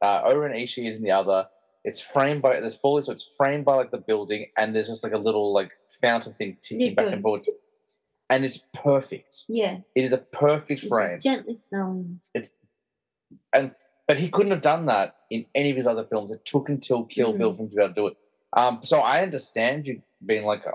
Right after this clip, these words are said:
Speaker 1: "Oh, I don't think it's fine." Like, I underst-, I understand you
Speaker 2: Mm.
Speaker 1: going back to those other ones. Like, "Oh, yeah, it's fine."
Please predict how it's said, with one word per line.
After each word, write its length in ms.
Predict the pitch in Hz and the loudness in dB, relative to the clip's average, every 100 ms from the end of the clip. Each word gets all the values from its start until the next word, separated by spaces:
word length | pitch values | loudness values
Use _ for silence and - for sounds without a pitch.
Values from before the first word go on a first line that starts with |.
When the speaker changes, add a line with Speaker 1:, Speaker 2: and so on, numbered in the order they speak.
| - | -8
Speaker 1:
"Oh, 140 | 117 98 | -2 -2
I 60 | |
don't 260 | 101 98 82 _ _ _ _ _ _ _ _ _ - | 0 -4 -6 _ _ _ _ _ _ _ _ _ -10
think 140 | 98 | -8
it's 100 | 104 | -4
fine." 360 | - 113 85 80 | 0 0 -2 -6
Like, 100 | 80 110 | -2 0
I 40 | |
underst-, 340 | - 113 101 - | 0 -2 -2 0
I 80 | 107 | 2
understand 400 | 110 - 107 107 | 0 -4 -2 0
you 40 | |
Speaker 2:
Mm. 40 | 98 | 0
Speaker 1:
going 100 | 101 | 0
back 120 | 98 | -2
to 40 | - | 0
those 180 | 101 | 0
other 120 | 101 98 | 2 0
ones. 180 | 98 - _ _ _ | -4 -12 _ _ _
Like, 160 | 104 104 | -2 2
"Oh, 160 | 104 98 | 2 2
yeah, 160 | 90 | -2
it's 120 | 90 | -4
fine." 220 | - 85 | -4 -6